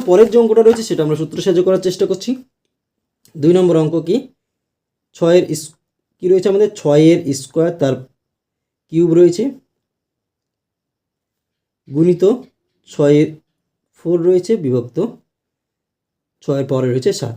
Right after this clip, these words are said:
তাহলে কি দেখো, এখানে ছয় যখন আমাদের পাওয়ার থাকবে, ব্র্যাকেট থাকবে, তখন কিছু পাওয়ারগুলো গুণ হয়ে যাবে। তাহলে ছয়ের পাওয়ারে তিন দুগুণে ছয়, গুণিত ছয়ের পাওয়ারে কত? চার, by, এখানে ভাগ রয়েছে, তার মানে by হয়ে গেল, ছয়ের পাওয়ারে কত র-, রয়ে গেল? সাত,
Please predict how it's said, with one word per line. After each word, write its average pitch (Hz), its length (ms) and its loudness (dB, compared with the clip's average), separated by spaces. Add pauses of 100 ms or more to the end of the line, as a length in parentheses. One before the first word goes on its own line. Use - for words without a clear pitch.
(100)
তাহলে 175 180 -2
কি 208 80 -2
দেখো, 220 280 -2 (540)
এখানে 240 280 2
ছয় 226 360 6
যখন 233 240 4
আমাদের 277 200 2 (100)
পাওয়ার 175 320 4
থাকবে, 202 340 6
ব্র্যাকেট 190 400 2
থাকবে, 202 260 6
তখন 214 180 4
কিছু 226 180 2
পাওয়ারগুলো 156 440 4
গুণ 143 200 0
হয়ে 131 120 2
যাবে। 120 140 -2
তাহলে 156 180 2
ছয়ের 175 300 2
পাওয়ারে 208 220 6
তিন 165 280 2
দুগুণে 160 280 4
ছয়, 113 300 -8 (560)
গুণিত 165 200 0
ছয়ের 165 300 0
পাওয়ারে 190 220 4
কত? 196 160 -2
চার, 120 440 -6
by, 143 220 4 (840)
এখানে 214 160 2
ভাগ 180 280 2
রয়েছে, 220 200 8
তার 214 120 6
মানে 196 120 4
by 156 200 4
হয়ে 196 160 6
গেল, 220 180 4
ছয়ের 127 300 0
পাওয়ারে 131 240 -4
কত 156 220 -4
র-, 175 260 0
রয়ে 156 180 4
গেল? 240 140 2
সাত, - 380 -10